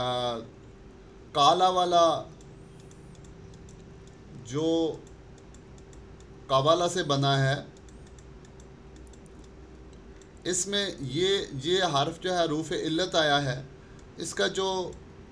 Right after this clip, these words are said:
इस्तिलाहात में नाम रखा गया है, इसको अजवफ कहते हैं,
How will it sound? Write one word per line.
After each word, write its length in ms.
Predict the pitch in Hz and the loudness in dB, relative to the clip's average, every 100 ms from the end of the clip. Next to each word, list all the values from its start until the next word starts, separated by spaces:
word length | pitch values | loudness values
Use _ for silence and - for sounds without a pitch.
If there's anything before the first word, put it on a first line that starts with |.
| - - | -10 -6
इस्तिलाहात 840 | 147 - 170 147 135 127 151 - | -4 2 8 8 8 6 6 4
में 80 | 180 | -2
नाम 300 | 170 151 165 | 4 6 6
रखा 300 | 170 170 160 | 4 0 -2
गया 200 | 147 151 | 2 4
है, 140 | 160 160 | 4 2
इसको 220 | - 170 | -4 -2
अजवफ 480 | - 156 165 170 - | -2 0 0 -2 0
कहते 280 | 120 - | -2 -2
हैं, 360 | - - - - | -10 -14 -16 -18